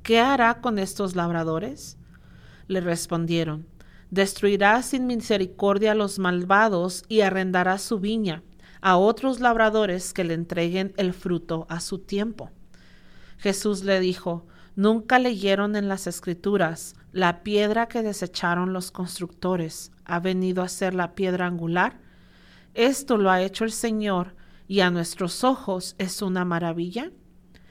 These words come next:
Por tanto, les digo que el reino de los cielos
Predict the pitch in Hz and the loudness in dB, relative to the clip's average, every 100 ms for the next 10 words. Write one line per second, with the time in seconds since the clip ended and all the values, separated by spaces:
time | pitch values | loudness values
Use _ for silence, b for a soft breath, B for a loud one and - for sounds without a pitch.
0 | b b - 196 202 220 233 269 - 180 | b b 2 2 2 0 0 0 -2 0
1 | 170 170 165 170 190 165 156 165 - - | 0 0 -2 -2 -4 -4 -8 -10 -12 -2
2 | 185 180 196 214 240 269 269 262 262 - | 0 4 4 4 2 2 2 2 0 -2
3 | 247 262 247 165 180 196 - | 0 2 2 2 -2 -4 -10